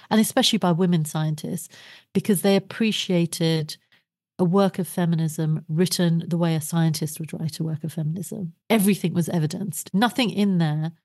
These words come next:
was speculative. And I could have been speculative. I could have put in things about areas of science that are just theoretical at the moment, that we,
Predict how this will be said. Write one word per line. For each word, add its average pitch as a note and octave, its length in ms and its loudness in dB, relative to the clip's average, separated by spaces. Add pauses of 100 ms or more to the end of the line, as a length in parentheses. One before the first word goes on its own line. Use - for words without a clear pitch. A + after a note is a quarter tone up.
was E3+ 140 2
speculative. F3 960 -6
And F#3+ 220 4
I G#3+ 100 4
could C4 220 0
have F#3+ 160 2
been D3+ 160 0
speculative. E3 600 -8
I E3 100 2
could E3+ 180 -2
have E3 100 -2
put E3 160 -4
in D#3+ 260 2 (140)
things E3+ 240 4
about D3+ 460 0
areas F#3+ 340 4
of E3 60 -2
science E3 420 0
that F3 100 0
are E3 60 4
just E3 220 -2
theoretical D#3+ 500 -2
at E3+ 80 -6
the D#3 60 -2
moment, D#3 340 0
that F#3 80 -6
we, G3+ 140 -10